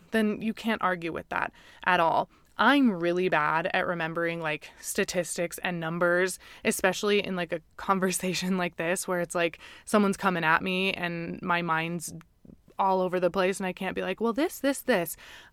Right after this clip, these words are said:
It doesn't work that well for me, but s-, having some statistics, like, on hand in your brain that you've kinda memorized can be very, very helpful, because having specific facts to back up your argument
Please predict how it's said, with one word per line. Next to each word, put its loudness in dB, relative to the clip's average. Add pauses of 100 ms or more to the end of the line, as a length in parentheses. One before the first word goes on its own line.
It 0
doesn't 2
work 0
that -2
well 2
for 0
me, 4
but 4
s-, -8
having 6
some 6
statistics, 0
like, -2 (180)
on 6
hand 0
in 0
your 0
brain -2 (240)
that -2
you've 0
kinda 0
memorized 2
can 2
be 2
very, 2
very -4
helpful, -2 (260)
because 0
having 4
specific -2
facts 0 (300)
to 0
back 4
up -2
your 0
argument 0